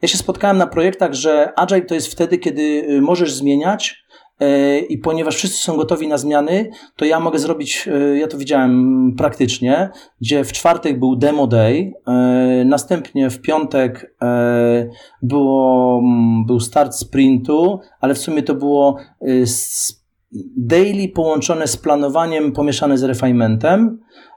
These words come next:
E, następnie już wiedzieliśmy, co mamy na następne dwadzieścia cztery godziny do zrobienia,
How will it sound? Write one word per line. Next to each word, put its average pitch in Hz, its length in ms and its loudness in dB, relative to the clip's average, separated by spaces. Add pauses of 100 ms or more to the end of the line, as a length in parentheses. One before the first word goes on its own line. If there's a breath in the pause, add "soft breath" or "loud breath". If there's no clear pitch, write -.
(180 soft breath)
E, 135 140 2
następnie 160 760 0
już 151 180 -2
wiedzieliśmy, 170 520 2
co - 180 -4
mamy 156 200 -2
na 147 100 0
następne 151 360 -2
dwadzieścia 143 320 -2
cztery 135 240 -2
godziny 139 240 0
do 135 80 2
zrobienia, 131 640 2